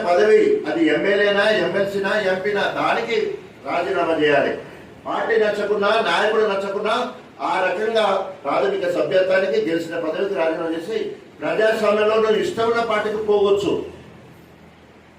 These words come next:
కానీ సిగ్గు శరం లేకుండా ప్రాథమిక సభ్యత్వానికి రాజీనామా చేయవు, ఎమ్మెల్యే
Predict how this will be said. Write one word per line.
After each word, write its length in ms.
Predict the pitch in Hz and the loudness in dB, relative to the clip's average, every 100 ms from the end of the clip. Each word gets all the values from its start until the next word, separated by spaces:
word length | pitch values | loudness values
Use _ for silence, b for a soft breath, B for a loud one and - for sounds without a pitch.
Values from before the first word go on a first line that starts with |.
| - | -10
కానీ 240 | 214 - 202 208 - - | -4 0 2 2 -2 -6
సిగ్గు 260 | 202 196 226 214 | -4 0 4 6
శరం 260 | 208 190 208 | 6 4 4
లేకుండా 340 | 202 196 190 202 196 | 4 2 2 2 2
ప్రాథమిక 420 | 175 175 202 202 180 | 2 2 2 -2 -4
సభ్యత్వానికి 560 | 202 175 175 202 208 208 196 | -4 -2 0 0 0 0 0
రాజీనామా 340 | 190 196 170 | 0 0 0
చేయవు, 220 | 151 139 - - - - - - 135 | 2 2 0 -2 -10 -18 -20 -14 -6
ఎమ్మెల్యే 380 | 147 196 208 208 | -2 0 0 2